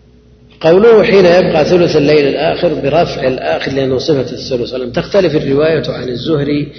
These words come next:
في تعوي-، في تعيين الوقت، يعني ثلث الليل. واختلفت الروايات عن أبي هريرة وغيره. قال الترمذي: "ورواية أبي هريرة أصح الروايات بذلك". ويقوي ذلك أن الروايات المخالفة اختلف فيها على رواتها،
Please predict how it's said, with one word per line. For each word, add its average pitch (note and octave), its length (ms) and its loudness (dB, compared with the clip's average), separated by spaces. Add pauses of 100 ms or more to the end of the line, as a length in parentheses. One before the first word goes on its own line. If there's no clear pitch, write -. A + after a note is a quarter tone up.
(200)
في B2+ 140 -4
تعوي-، B2 480 -8
في C3+ 160 -2
تعيين C3 600 -2
الوقت، C3 460 -4 (540)
يعني A#2+ 180 -4
ثلث B2 360 -4
الليل. A2+ 300 -6 (460)
واختلفت G3+ 540 2
الروايات E3 520 4
عن D3+ 160 -2
أبي D3 200 -2
هريرة C#3+ 440 0
وغيره. D3+ 840 -2 (600)
قال D#3+ 140 2
الترمذي: F#3+ 440 4
"ورواية D3 640 2
أبي C3 220 -4
هريرة C#3 480 -2
أصح - 360 -8
الروايات B2+ 480 -4
بذلك". A#2 480 -14 (600)
ويقوي G3 520 2
ذلك G3+ 280 4
أن F3 180 4
الروايات D#3+ 540 4
المخالفة D3 640 0
اختلف D3+ 460 -2
فيها C#3 280 -4
على B2+ 220 -10
رواتها، B2 680 -8